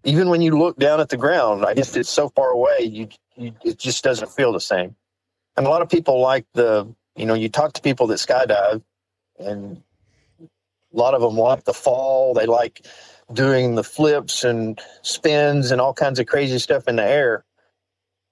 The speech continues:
Mine goes back to the flying thing. I like after they've pulled the parachute and you just get to soar around,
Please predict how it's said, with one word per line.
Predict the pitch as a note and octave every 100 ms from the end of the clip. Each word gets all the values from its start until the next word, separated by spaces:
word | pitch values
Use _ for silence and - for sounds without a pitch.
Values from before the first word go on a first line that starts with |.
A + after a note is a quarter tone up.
| _ -
Mine | B2+ C3+ D#3
goes | D#3 D#3+ C#3
back | C#3+ D3+ -
to | D#3+
the | C#3
flying | - D3 E3 E3 C3
thing. | B2+ A2 G#2+
I | A2+
like | C#3+ C#3 C#3+ -
after | A#2+ C#3 - D3
they've | C3 B2 A#2+ A2 - _ _ _ _ _ -
pulled | D3 C3
the |
parachute | B2 D3 D3 - D3 D#3 C#3+ _ _ _ -
and | A#2+
you | A#2+
just | B2+ A#2+
get | C#3+ -
to | A#2
soar | - D3+ C3+ B2+
around, | C3+ D3+ B2 A#2 A2